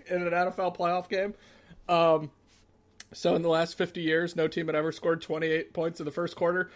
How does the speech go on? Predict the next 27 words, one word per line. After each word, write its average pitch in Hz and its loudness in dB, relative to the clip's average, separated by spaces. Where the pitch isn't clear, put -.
So - -20
the 262 2
game 359 0
was 220 4
over 208 8
there, 196 8
despite, 202 4
Cle-, 190 0
you 185 0
know, 175 2
once 180 -4
again, 175 0
Cleveland's 170 -2
best 170 0
efforts 175 -2
to 143 0
at 156 -2
least 160 -2
make 170 2
the 156 -4
game 160 4
interesting 180 2
in 165 -8
the 165 -4
second 185 0
half 185 0
there, 185 2